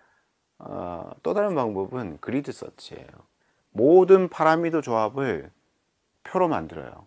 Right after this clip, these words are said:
그리고 그 표를 한 칸씩 이동하면서 다 수행해 보는 거죠. 예, 그게 바로 그리드 서치입니다. 이거는, 음, 최적의 파라미터를 찾을 수는 있겠으나 계산 시간이 조금 길죠.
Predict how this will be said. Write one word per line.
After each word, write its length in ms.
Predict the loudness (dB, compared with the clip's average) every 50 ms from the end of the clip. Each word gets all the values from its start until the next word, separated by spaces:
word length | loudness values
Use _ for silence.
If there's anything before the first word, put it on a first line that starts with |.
| _ _
그리고 340 | -14 -12 -10 -10 -10 -10 -10
그 120 | -12 -16
표를 300 | -12 -10 -8 -6 -6 -6
한 160 | -8 -8 -10
칸씩 300 | -12 -12 -12 -12 -12 -12
이동하면서 440 | -12 -10 -10 -10 -8 -10 -12 -12 -14
다 220 | -16 -18 -16 -16 -14
수행해 360 | -10 -8 -8 -8 -8 -8 -10
보는 240 | -12 -14 -16 -16 -16
거죠. 360 | -20 -20 -20 -18 -18 -18 -20 _ _ _ _ _ _ _ _ _ _ -20 -20
예, 200 | -18 -18 -18 -20 -20
그게 360 | -20 -18 -14 -8 -6 -4 -6 -6
바로 460 | -6 -10 -10 -8 -6 -8 -8 -10 _ _
그리드 320 | -12 -8 -8 -8 -8 -8
서치입니다. 580 | -12 -16 -16 -16 -18 -20 -20 -20 -20 -20 -20 -20 _ _ _ _ _ _ -16
이거는, 640 | -10 -4 -2 0 0 2 2 0 0 -2 -4 -8 -12
음, 340 | -14 -12 -12 -12 -12 -14 -16 -8
최적의 380 | -4 -2 2 2 2 2 2
파라미터를 600 | 0 0 0 0 0 0 -2 -2 -2 -2 -2 -2 -4
찾을 340 | -8 -10 -10 -8 -8 -10
수는 340 | -10 -12 -12 -8 -6 -6 -6 -6
있겠으나 580 | -8 -10 -12 -10 -8 -6 -6 -6 -6 -6 -8 -10
계산 340 | -8 -8 -6 -6 -6 -6
시간이 340 | -8 -8 -10 -8 -8 -8 -8
조금 300 | -10 -12 -12 -10 -10 -10
길죠. 520 | -10 -12 -12 -12 -12 -10 -10 -10 -12 -12